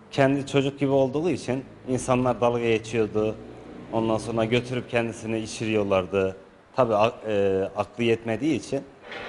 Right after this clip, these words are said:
o zamanlar öyle yapıyorlardı. Tabii babam da bu durum karşısında Oktay abi yanımıza aldı, çalıştırdı. Yıllarca yanımızda. İşte böyle böyle bu şekil, bu şekil Oktay abi geldiği zaman konuşamıyordu. Şimdi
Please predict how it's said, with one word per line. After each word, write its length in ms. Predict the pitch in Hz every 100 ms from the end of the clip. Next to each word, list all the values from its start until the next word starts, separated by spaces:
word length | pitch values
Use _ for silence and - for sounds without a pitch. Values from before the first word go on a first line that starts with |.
| -
o 80 | 135
zamanlar 440 | 117 113 123 135
öyle 220 | 127 120
yapıyorlardı. 760 | 131 98 - 95 90 90 135 135 -
Tabii 280 | 151 143 135
babam 320 | 139 147 147
da 100 | 143
bu 100 | 131
durum 220 | 139 147 -
karşısında 560 | 113 - 117 117 147 - - - - - - - - -
Oktay 320 | 127 123 143 127
abi 200 | 120 131
yanımıza 480 | 127 127 123 123
aldı, 280 | 117 82 90 -
çalıştırdı. 680 | 123 113 98 - 87 85 95 - - - - - -
Yıllarca 500 | 107 120 131 110 110
yanımızda. 680 | 113 113 113 107 90 98 107 - - - - - -
İşte 300 | - 147 139
böyle 320 | 160 170 135
böyle 300 | 135 147 143
bu 80 | 160
şekil, 400 | - 139 113 123
bu 80 | 143
şekil 300 | - 120 147
Oktay 280 | 135 - 139
abi 180 | 131 131
geldiği 300 | 131 131 135
zaman 280 | 131 151
konuşamıyordu. 720 | 139 127 123 160 131 101 101
Şimdi 480 | 135 - 135 131 127